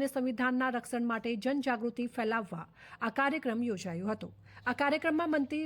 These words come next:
મંત્રી બળવંતસિંહ રાજપૂતે જણાવ્યું હતું કે આજથી બરાબર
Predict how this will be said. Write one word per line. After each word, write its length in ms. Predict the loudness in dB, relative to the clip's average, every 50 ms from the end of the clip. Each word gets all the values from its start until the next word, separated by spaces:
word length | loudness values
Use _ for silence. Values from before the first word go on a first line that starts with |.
| 2 2
મંત્રી 340 | 2 2 2 0 0 0 0 -2 -2 0
બળવંતસિંહ 640 | 2 2 4 4 2 0 0 -2 -4 -2 0 0 0 2 0
રાજપૂતે 480 | 0 -2 -2 -4 -6 -6 -6 -4 -6
જણાવ્યું 480 | -6 -4 -2 -2 -2 0 2 2 2 2
હતું 180 | 0 -2 -4 -2 0
કે 80 | 0
આજથી 320 | 0 0 0 -2 -4 -2 0
બરાબર 400 | 0 0 0 0 0 -2 -2 -4